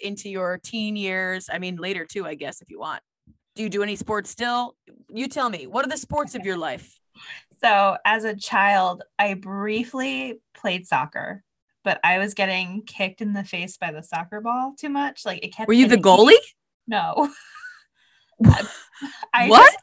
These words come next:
Speaker 2: just kept getting injured playing soccer. <laughs> It was a short-lived soccer career. And then I played tennis.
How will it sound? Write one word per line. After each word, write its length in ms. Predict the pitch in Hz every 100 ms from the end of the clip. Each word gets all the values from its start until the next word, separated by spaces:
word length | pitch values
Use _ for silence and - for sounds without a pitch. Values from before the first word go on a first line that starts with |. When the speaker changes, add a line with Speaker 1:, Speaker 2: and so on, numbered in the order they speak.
| -
Speaker 2:
just 220 | - -
kept 360 | 240 240 - -
getting 340 | 220 240 202
injured 440 | 202 226 233 220
playing 300 | 208 220 202
soccer. 580 | 208 175 208 185 151 - -
<laughs> 80 | 294 - - - - - - - _ -
It 140 | 302
was 160 | 339 359
a 140 | 453 -
short-lived 600 | 330 285 220 226 214 214
soccer 480 | - - 165 165 147
career. 520 | - 135 131 - - _ -
And 240 | 220 208
then 540 | 220 214 214 220 254 -
I 100 | 196
played 500 | 202 226 202 208 202
tennis. 560 | - 202 196 190 -